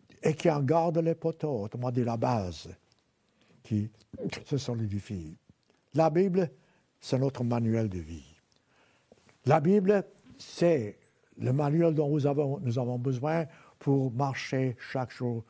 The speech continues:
dans la voie divine. Proverbe vingt-huit, verset quatorze. Heureux. Ça y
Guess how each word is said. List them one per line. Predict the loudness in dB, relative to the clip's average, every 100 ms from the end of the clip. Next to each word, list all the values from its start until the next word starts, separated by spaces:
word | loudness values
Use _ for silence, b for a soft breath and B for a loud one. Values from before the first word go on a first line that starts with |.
| b _
dans | -2
la | -2
voie | -2 -6
divine. | -6 -8 -8 -12 -16 -20 -20 _ _ b b b b b _
Proverbe | 0 4 6 4 2 -2 -8 _ _ _ _ _
vingt-huit, | -2 -2 -2 -4 -4
verset | -8 -6 -6
quatorze. | -6 -6 -8 -10 -18 -20 -20 _ _ _ b b b b _ _ _ _ -2
Heureux. | 0 0 -4 -10 _
Ça | -4
y | -2